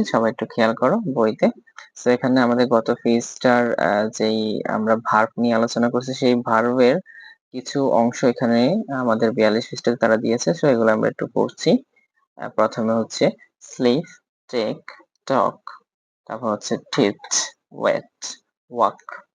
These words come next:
এরপর হচ্ছে রাইট, এরপর ফার্স্ট। এরপরে ভার্ব শেষ করে আমরা একটু অ্যাডভার্ব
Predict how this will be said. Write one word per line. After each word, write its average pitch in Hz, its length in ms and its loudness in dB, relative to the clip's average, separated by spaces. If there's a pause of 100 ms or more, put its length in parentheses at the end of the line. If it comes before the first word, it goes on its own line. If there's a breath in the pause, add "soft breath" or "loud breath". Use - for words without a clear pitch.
(240)
এরপর 110 240 -6
হচ্ছে 92 200 -4 (140)
রাইট, 92 400 0 (260)
এরপর - 280 -6 (140)
ফার্স্ট। - 420 -2 (600 loud breath)
এরপরে 135 360 2
ভার্ব 117 320 0
শেষ - 240 -8
করে 156 160 0
আমরা 131 180 2
একটু 127 120 0
অ্যাডভার্ব 113 540 0